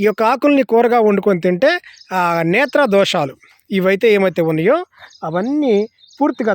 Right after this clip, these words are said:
తొలగిపోతాయి. ఇంకా చలికాలంలో వచ్చే ప్రతి సమస్యకు కూడా పరిష్కారం ఈ యొక్క ఆకులో ఉందండి. చలికాలం మీకు ఏ రకమైన సమస్య రాని, అతిగా మూత్రం వస్తుందా, ఒళ్ళు నొప్పులు ఉన్నాయా, నరాల నొ-, నరాల నొప్పులు ఉన్నాయా, కండరాల నొప్పులు ఉన్నాయా, తలనొప్పి వస్తుందా,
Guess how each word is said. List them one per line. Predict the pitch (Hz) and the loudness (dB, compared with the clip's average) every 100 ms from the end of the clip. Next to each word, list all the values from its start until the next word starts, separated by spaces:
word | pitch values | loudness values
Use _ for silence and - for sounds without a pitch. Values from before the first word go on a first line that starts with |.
| - | 0
తొలగిపోతాయి. | 233 277 202 165 - - _ _ _ - | -2 -2 -4 -4 -8 -20 _ _ _ -8
ఇంకా | 285 294 233 - | -2 0 0 -2
చలికాలంలో | 277 294 311 294 285 277 254 | -4 0 0 2 0 2 2
వచ్చే | 220 247 - | 0 -2 -2
ప్రతి | 254 - 294 - | -4 -2 -6 -2
సమస్యకు | 262 302 - 285 | -2 -2 -6 -4
కూడా | 262 247 | -2 0
పరిష్కారం | 240 226 - 240 240 226 | 0 -2 -2 0 0 0
ఈ | |
యొక్క | 208 214 185 170 - - | -2 -2 -2 -4 -12 -6
ఆకులో | 196 214 247 233 190 | -4 0 2 2 2
ఉందండి. | 170 151 147 - - _ - | 0 -2 -6 -10 -20 _ -4
చలికాలం | 247 254 277 269 240 | -2 2 2 2 0
మీకు | 214 190 202 | -2 0 2
ఏ | 277 277 | 2 2
రకమైన | 277 294 311 247 | 2 2 2 0
సమస్య | 240 - 214 | -2 -2 -2
రాని, | 151 127 _ _ | -4 -8 _ _
అతిగా | 180 214 254 226 | -8 -2 0 2
మూత్రం | 220 247 240 233 | 0 2 2 0
వస్తుందా, | - 233 220 - _ - 175 | -2 -2 -2 -4 _ -12 -2
ఒళ్ళు | 180 226 | 2 2
నొప్పులు | 247 233 233 | 2 2 2
ఉన్నాయా, | 226 226 220 170 - _ - | 2 0 0 -2 -8 _ -6
నరాల | 170 220 240 233 | -2 0 2 0
నొ-, | 202 | 0
నరాల | 196 233 240 | 2 2 2
నొప్పులు | 214 233 226 | 2 0 0
ఉన్నాయా, | 226 233 208 - - - - | 0 0 -2 -6 -16 -20 -6
కండరాల | 196 208 240 240 | -2 0 2 2
నొప్పులు | 226 202 226 | 2 0 0
ఉన్నాయా, | 220 226 226 165 - _ - | 0 0 0 -4 -10 _ -6
తలనొప్పి | 196 233 226 240 | -2 0 0 2
వస్తుందా, | 226 208 226 233 | 0 0 -2 0